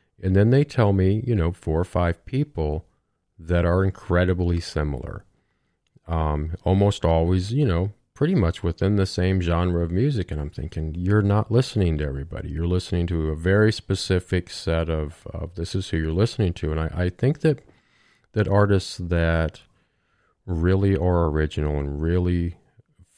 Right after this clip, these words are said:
thrive really do listen to everybody. So who, who are you listening to right now?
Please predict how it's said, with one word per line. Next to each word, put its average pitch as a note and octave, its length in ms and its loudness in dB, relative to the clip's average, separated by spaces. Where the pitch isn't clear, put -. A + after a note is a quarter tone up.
thrive E2 760 2
really F#2 440 2
do F2+ 220 2
listen D#2 720 -2
to D#2 260 -6
everybody. E2 800 -6
So G#2+ 200 -2
who, D3 160 2
who E3+ 260 4
are F#3 40 4
you C#3 180 2
listening E2 440 -4
to - 160 -12
right D#2 300 -8
now? - 260 -8